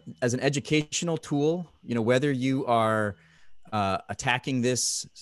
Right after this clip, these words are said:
uh, solo or whether you're working with a classroom, um,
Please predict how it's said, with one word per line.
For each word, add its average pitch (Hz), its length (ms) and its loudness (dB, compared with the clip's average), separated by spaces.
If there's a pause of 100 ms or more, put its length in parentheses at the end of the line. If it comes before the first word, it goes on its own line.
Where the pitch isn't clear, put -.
(140)
uh, 98 300 -2 (240)
solo 151 720 0
or 117 160 0
whether 117 240 2
you're 117 600 4
working 120 580 -2 (100)
with 113 400 -4
a 98 220 -2
classroom, 143 600 -4 (340)
um, 98 380 -4